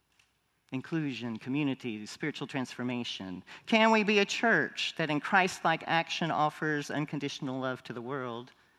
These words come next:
Can we be a church that sustains ourselves and gives beyond ourselves like the Corinthians chose to do,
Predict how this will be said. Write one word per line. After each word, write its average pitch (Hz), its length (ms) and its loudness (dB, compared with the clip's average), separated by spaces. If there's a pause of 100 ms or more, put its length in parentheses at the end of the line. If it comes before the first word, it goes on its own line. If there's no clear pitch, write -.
(720)
Can 214 220 8
we 202 120 8
be 160 160 4
a 143 40 2
church 151 540 0
that 127 140 -4
sustains 180 520 0
ourselves 156 460 2
and 131 160 -2
gives 180 240 2
beyond 180 460 2
ourselves 131 500 0
like 139 140 -4
the 151 60 -8
Corinthians 190 680 0
chose 127 300 -2
to 123 120 -10
do, 98 260 -8